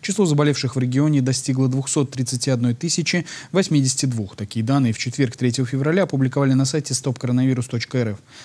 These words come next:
За последние сутки выздоровели тысяча пятьсот сорок два человека.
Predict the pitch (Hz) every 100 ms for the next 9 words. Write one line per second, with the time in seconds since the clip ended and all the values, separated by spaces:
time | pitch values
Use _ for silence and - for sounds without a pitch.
0 | - 151 190 196 196 165 - 151 - 131
1 | 151 127 127 120 117 117 143 123 117 117
2 | 123 - 120 139 123 113 113 113 180 175
3 | 185 196